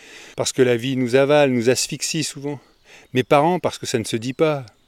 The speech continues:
ça ne se fait pas. Mes amis, mes camarades, mes copains et copines, je ne leur dis pas par pudeur ou par, euh,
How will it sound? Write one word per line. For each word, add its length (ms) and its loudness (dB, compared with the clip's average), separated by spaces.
ça 120 -8
ne 60 -10
se 120 -8
fait 220 -2
pas. 240 -10
Mes 220 2
amis, 360 6
mes 140 0
camarades, 560 2
mes 160 0
copains 360 -2
et 100 -2
copines, 440 -2
je 100 -2
ne 100 0
leur 160 0
dis 120 -6
pas 240 0
par 200 -8
pudeur 560 0
ou 80 -12
par, 320 0
euh, 140 -2